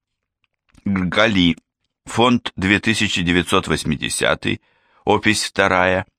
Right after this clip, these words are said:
Единица хранения двести семьдесят шестая.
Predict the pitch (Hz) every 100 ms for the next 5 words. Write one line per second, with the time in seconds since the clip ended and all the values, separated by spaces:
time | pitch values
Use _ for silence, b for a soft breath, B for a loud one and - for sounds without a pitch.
0 | _ _ _ _ 90 101 127 147 117 104
1 | 98 117 135 110 85 107 120 95 - 101
2 | 104 98 107 - 95 - - - - -